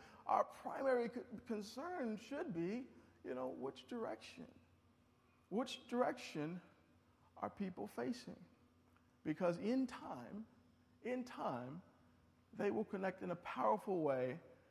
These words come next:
with Jesus if they're facing his way. Really matters which way they're facing. And the significant aspect, the next step in this progression for the wise men,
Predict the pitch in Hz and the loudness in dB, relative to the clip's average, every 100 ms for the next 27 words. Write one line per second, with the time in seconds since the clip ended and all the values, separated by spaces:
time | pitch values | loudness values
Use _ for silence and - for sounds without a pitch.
0 | - - 185 139 143 123 131 127 - - | -12 -4 -4 0 2 2 2 -4 -6 -18
1 | - _ - 165 165 185 165 165 - 139 | -20 _ 0 2 2 -4 -4 -4 -2 0
2 | 131 127 131 117 120 - - - 123 117 | 0 0 -2 -2 -4 -10 -18 -2 2 2
3 | 113 113 - - - - - - 135 110 | 0 -4 -8 -16 -20 -20 -20 -6 -2 -2
4 | - - - - - _ _ _ _ _ | -4 -12 -20 -20 -20 _ _ _ _ _
5 | _ - 165 196 185 175 151 127 113 107 | _ 0 4 6 8 6 6 4 0 -6
6 | - - - _ _ - - 135 127 135 | -12 -18 -20 _ _ -20 -2 -2 0 4
7 | 127 123 127 - - 127 120 127 123 120 | 4 4 -2 -8 -8 0 0 2 0 0
8 | 123 107 123 - - _ - - - 120 | -4 -6 -8 -16 -20 _ -20 -20 -6 -2
9 | 127 151 190 302 247 240 208 180 175 - | 2 6 6 6 4 0 2 2 0 2
10 | 175 170 147 170 185 - 160 - 185 185 | 2 2 2 0 0 4 4 4 0 -2
11 | 190 - 190 196 175 170 196 175 185 175 | -2 -2 0 4 4 4 0 2 4 6
12 | 165 160 160 160 160 156 | 6 6 4 2 2 4